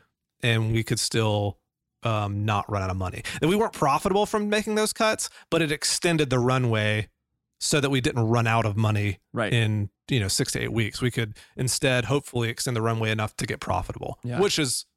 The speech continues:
Speaker 1: ultimately what happened within about six months.
Speaker 2: And so you, you were able to keep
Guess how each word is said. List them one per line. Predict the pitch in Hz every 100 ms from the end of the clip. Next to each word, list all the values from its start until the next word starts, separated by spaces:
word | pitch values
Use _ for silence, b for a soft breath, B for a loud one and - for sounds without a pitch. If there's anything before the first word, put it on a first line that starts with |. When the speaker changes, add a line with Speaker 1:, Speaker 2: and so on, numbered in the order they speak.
| _ 196
Speaker 1:
ultimately | 202 - 151
what | 127
happened | 127 120 113 104 113
within | 113 104 101 101
about | 110 98 -
six | 110 -
months. | - - - 139
Speaker 2:
And | -
so | 165
you, | 143 151 -
you | 139
were |
able | 165 185
to | 113
keep | - 135